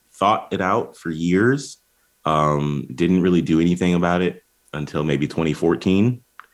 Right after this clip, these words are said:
Uh, and then I sat down and realized there are no qualifications for being an author. You don't have to get somebody's approval or their permission to sit down and write a book. You just sit down and write it,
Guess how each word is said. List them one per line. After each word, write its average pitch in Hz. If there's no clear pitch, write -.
Uh, 71
and 69
then 69
I 69
sat -
down 78
and 73
realized 71
there 101
are 131
no 110
qualifications 73
for -
being 73
an 67
author. 113
You 156
don't 135
have 98
to 101
get 95
somebody's 82
approval 90
or 85
their 80
permission 85
to 98
sit 104
down 101
and 82
write 95
a 76
book. 98
You 110
just 139
sit -
down 123
and 107
write 110
it, -